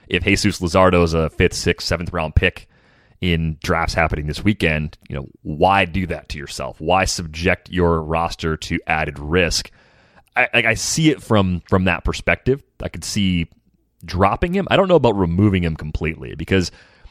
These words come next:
you still have benches. Some leagues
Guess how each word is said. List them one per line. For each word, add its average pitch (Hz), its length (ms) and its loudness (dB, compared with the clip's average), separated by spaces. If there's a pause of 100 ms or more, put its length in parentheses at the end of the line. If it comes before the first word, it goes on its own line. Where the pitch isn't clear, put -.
(400)
you 101 100 -4
still 170 200 4
have 143 140 2
benches. 92 680 2
Some 120 240 2
leagues 110 340 2